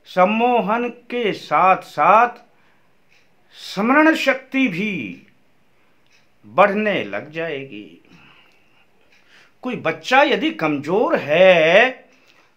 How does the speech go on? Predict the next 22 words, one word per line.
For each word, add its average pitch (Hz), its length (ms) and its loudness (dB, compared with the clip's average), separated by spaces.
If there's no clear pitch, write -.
तो 139 140 -18
वह 190 520 -6
जब 151 340 -8
पढ़ेगा 135 920 -2
तो 190 60 -10
उसकी 240 300 -8
बुद्धि 180 480 -8
भी 190 260 -10
प्रखर 226 560 -2
हो 104 240 -6
जाएगी, - 760 -20
याद 185 380 2
रहने 180 420 -6
लग 156 240 -4
जाएगा, 170 560 -2
उसकी 170 380 -8
स्मरण 175 360 -6
शक्ति 165 460 -12
भी 147 200 -8
बढ़ने 139 480 -6
लग 120 240 -8
जाएगी। 151 600 -6